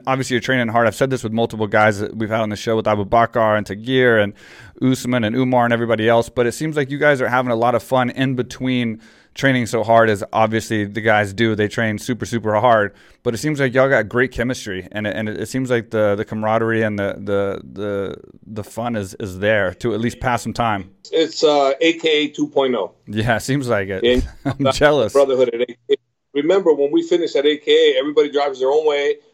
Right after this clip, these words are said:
Speaker 2: They go here, they go there,
Speaker 1: Yeah.
Speaker 2: they go there, and then they come back for training. Here, we go together as a team. We get the, the cars all lined up. They, they, we, we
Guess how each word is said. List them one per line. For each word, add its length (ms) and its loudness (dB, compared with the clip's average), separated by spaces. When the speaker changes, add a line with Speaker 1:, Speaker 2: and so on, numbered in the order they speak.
Speaker 2:
They 120 4
go 180 2
here, 200 2
they 120 2
go 160 2
there, 200 2
Speaker 1:
Yeah. 80 6
Speaker 2:
they 60 6
go 100 4
there, 80 6
and 100 0
then 80 0
they 80 0
come 220 -2
back 160 -2
for 80 -4
training. 460 -2
Here, 600 4
we 220 -8
go 220 0
together 600 0
as 200 -4
a 40 -8
team. 380 -4
We 100 -8
get 200 -2
the, 260 -6
the 120 2
cars 420 2
all 340 4
lined 300 0
up. 260 -2
They, 160 2
they, 180 0
we, 400 -2
we 220 -10